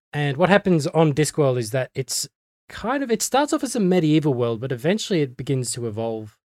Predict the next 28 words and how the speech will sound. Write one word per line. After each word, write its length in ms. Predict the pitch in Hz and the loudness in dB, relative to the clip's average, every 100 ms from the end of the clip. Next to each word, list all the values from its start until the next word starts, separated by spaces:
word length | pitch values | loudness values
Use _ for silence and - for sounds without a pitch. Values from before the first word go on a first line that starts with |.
| _ _ | _ _
progress 500 | 123 151 139 - - | -2 0 0 -2 -6
in 100 | 151 | -6
a 40 | 131 | -6
similar 320 | - 156 127 | -4 -4 -4
sort 180 | 110 110 | -6 -10
of 60 | 101 | -12
timeline 540 | - 117 113 110 107 | -10 -10 -10 -10 -12
to 280 | - 117 107 _ _ _ _ _ _ - | -12 -12 -12 _ _ _ _ _ _ 2
our 260 | 135 123 143 | 2 2 2
Earth. 460 | 165 139 151 - | 2 2 -2 -8
However, 460 | - 156 202 143 135 | -2 4 6 6 0
the 120 | 135 | -2
Discworld 540 | 127 220 - 156 131 127 | 2 2 4 2 2 -2
is 140 | 120 | -2
literally 480 | 175 - 160 143 131 | -2 0 0 0 0
a 100 | 113 | -6
disc 500 | 107 185 - - - _ _ _ _ _ _ _ | 2 2 2 -6 -12 _ _ _ _ _ _ _
which 240 | 135 - 147 | -8 -4 -2
is 220 | 131 123 _ _ - | -2 -6 _ _ -6
walked 420 | 143 226 - - | 6 6 6 0
around 600 | 156 160 139 113 127 147 _ | 4 2 2 -2 -8 -12 _
by 120 | 131 | -6
four 560 | 127 - - 185 185 185 147 | -6 -4 2 4 4 2 -2
giant 380 | 139 160 156 - | -2 -2 -2 -4
elephants 560 | 151 147 120 - - - | -6 -6 -10 -14 -16 -14
on 80 | 127 | -14
the 60 | 117 | -8
back 340 | 135 - - | -8 -10 -16